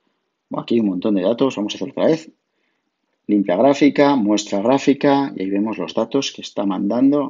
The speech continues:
Vamos a ver. Está mandando los datos y me los debería mostrar aquí. A-, ahora, ahí están. Todos los datos, todos los datos. Ya veis que es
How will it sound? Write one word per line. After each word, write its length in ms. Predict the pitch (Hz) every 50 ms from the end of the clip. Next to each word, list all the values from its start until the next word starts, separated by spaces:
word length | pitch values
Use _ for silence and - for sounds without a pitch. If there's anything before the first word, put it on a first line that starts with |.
| - -
Vamos 280 | - - - - - -
a 80 | -
ver. 260 | 110 131 139 156 - _ _ _ _ _ _ _ _ _ _ _ _ _ _ _ _ _ _ _ _ _ _ _ _ _ _ _
Está 260 | - - - - -
mandando 380 | - 50 50 - - - - 80
los 160 | 82 90 98
datos 1200 | 120 127 147 143 - 160 160 165 160 156 - - - - - - - - - - - - - _ _ _ _ _ _ _ _ _ _ _ _ _ _ _ _ _ _ _ _ _ _ _ _ _ _
y 280 | 110 110 113 123 139 -
me 200 | - 95 90 -
los 160 | - - -
debería 340 | 87 - 87 90 98 98 92
mostrar 680 | 95 101 - - - - - 110 117 123 120 117 - -
aquí. 480 | - - 92 - - 127 135 151 - -
A-, 240 | - - - - -
ahora, 400 | - 92 87 85 85 82 - - -
ahí 120 | - -
están. 300 | - - - - - _ _ _ _ _ _ _ _ _ _ - - - - - - - - - _ _ _ _
Todos 220 | - - 104 104 104
los 140 | 101 104 104
datos, 840 | 127 135 143 143 165 165 165 165 156 - - - - - - _ _ _ _ _ _ _ _ _ _ _ _ _ _ _ _ _ _ - _
todos 200 | - 117 90 78
los 180 | 85 85 -
datos. 480 | - - - - - - - - - - _ _ _ _ _ _ _ _ _ _ _ _ _ - _ _ _ _ _ _ _ - -
Ya 140 | 90 90 87
veis 200 | 95 113 117 120
que 200 | - 139 151 180
es 200 | 175 - -